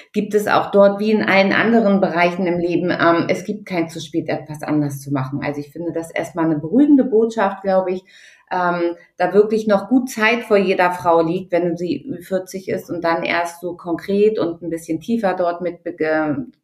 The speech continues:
ähm, dort beginnt und sich kümmert. Also es ist noch genug Zeit, das anzugehen. Und ich hoffe, es ist auch Motivation, ähm, diese Chancen für sich jetzt zu nutzen und eben schnell in gutes Fahrwasser zu kommen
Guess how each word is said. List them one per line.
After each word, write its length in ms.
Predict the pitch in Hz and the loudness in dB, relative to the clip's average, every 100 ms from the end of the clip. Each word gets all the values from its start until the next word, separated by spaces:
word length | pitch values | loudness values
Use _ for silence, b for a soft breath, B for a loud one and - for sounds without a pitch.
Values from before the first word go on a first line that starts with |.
| - | -2
ähm, 360 | 170 160 160 | 0 0 0
dort 240 | 165 165 170 | 0 0 -2
beginnt 400 | 156 170 175 - B B B - | -4 -2 -2 -4 B B B -4
und 180 | 180 | -4
sich 180 | 180 - | -4 -4
kümmert. 400 | - 190 175 175 - B B _ | 0 4 4 2 -2 B B _
Also 180 | 175 175 | -4 -4
es 100 | - | -8
ist 120 | - | -6
noch 140 | 180 | -6
genug 320 | 180 180 175 175 | -2 -4 -4 -8
Zeit, 260 | - 165 165 | -8 -6 -6
das 200 | 170 - | -8 -8
anzugehen. 800 | 180 233 - 196 214 220 220 226 _ _ | -4 -4 -4 -4 0 0 0 -6 _ _
Und 100 | 196 | -2
ich 140 | 196 233 | 0 2
hoffe, 160 | 247 | 2
es 120 | 277 | 2
ist 140 | 262 254 | 2 2
auch 100 | 240 | 6
Motivation, 840 | 240 240 240 220 220 240 277 240 | 6 6 4 2 2 4 6 4
ähm, 320 | - 175 175 175 | 4 2 2 0
diese 220 | 190 180 | -2 -2
Chancen 480 | 202 185 185 180 170 | -2 -2 -2 -6 -6
für 120 | 185 | -6
sich 140 | - | -6
jetzt 260 | 175 165 - | -6 -6 -8
zu 100 | 185 | -2
nutzen 380 | 190 214 - 185 | -2 -2 -4 -2
und 160 | 160 | -2
eben 120 | 165 170 | -2 -6
schnell 380 | - 196 240 | 0 4 6
in 140 | 226 202 | 4 4
gutes 280 | 277 208 196 | 2 2 -4
Fahrwasser 600 | 196 240 233 220 220 202 | 0 2 4 2 0 -6
zu 160 | 208 | -12
kommen 500 | - 226 247 294 - | -4 0 2 2 -2